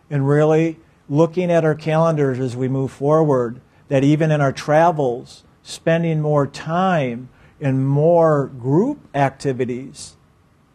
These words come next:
than all the time we had been taking for the one-to-one appointments. And so that's something we want to put out with the community here, but also knowing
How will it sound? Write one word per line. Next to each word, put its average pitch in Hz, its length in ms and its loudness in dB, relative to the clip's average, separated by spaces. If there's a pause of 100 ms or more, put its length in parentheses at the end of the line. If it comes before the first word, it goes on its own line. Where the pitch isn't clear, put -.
(500)
than 143 440 2
all 143 160 4
the 143 100 0
time 143 380 0
we 143 100 2
had 135 100 2
been 131 140 -4
taking 143 460 -2
for 135 180 -8
the 127 100 0
one-to-one 127 600 -2
appointments. - 880 -10 (580)
And 156 140 -2
so 180 160 4
that's 190 240 2
something 185 440 -2
we 165 120 -2
want 160 340 0 (300)
to 151 80 -6
put 147 200 0
out 147 220 4
with 151 100 -4
the 151 100 -8
community 147 440 -2
here, 147 380 2
but 156 160 -4
also 151 320 2
knowing 160 440 -2